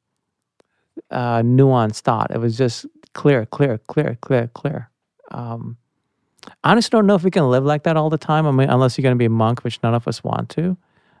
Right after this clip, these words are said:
Um, but it's good to know that, that, that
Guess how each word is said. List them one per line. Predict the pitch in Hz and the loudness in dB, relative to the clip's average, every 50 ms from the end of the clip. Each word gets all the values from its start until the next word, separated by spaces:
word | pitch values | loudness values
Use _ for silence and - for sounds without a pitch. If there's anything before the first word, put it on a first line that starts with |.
| _ _ _ - | _ _ _ -6
Um, | 139 131 127 123 123 120 117 117 _ _ _ _ _ _ _ _ _ _ - | -2 0 2 2 2 2 0 -4 _ _ _ _ _ _ _ _ _ _ 0
but | 151 160 | 0 2
it's | 156 | 2
good | 175 190 240 - | 2 0 0 2
to | - 185 | 4 4
know | 165 170 170 | 4 6 4
that, | 165 160 143 127 | 4 2 0 0
that, | 139 139 143 139 139 _ _ _ _ _ _ _ _ _ _ _ _ _ - | 0 2 2 0 -2 _ _ _ _ _ _ _ _ _ _ _ _ _ -14
that | 143 127 139 131 131 131 120 _ | -6 -2 0 2 2 0 -2 _